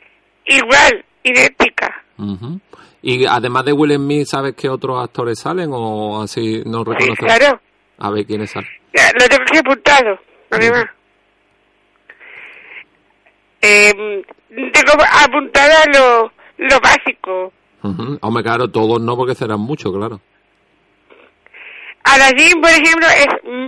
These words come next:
Speaker 1: Mena, Mena Moss.
Speaker 2: Ah, bien, bien.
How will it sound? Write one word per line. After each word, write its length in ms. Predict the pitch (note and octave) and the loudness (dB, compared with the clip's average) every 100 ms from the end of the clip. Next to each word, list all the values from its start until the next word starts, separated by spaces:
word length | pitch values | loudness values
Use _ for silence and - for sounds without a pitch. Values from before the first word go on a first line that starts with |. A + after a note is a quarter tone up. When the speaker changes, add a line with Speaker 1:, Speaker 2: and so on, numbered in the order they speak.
| - | -6
Speaker 1:
Mena, 580 | C#4 D4 D#4+ F#4 F#4+ F#4 _ _ _ _ _ _ _ _ _ _ _ - - _ _ - | 2 4 4 4 2 0 _ _ _ _ _ _ _ _ _ _ _ -20 -20 _ _ -12
Mena 540 | B3 C4 C#4+ D#4+ F4+ D#5+ - _ _ | -4 0 2 4 2 0 -8 _ _
Moss. 380 | - B3 C4+ B3+ - - _ _ _ _ _ _ _ | -12 -2 2 2 0 -16 _ _ _ _ _ _ _
Speaker 2:
Ah, 280 | - A#2 C#3+ F3 _ _ _ _ _ | -8 -6 -8 -12 _ _ _ _ _
bien, 180 | G#2+ G#2 | -6 -4
bien. 220 | A#2 | -4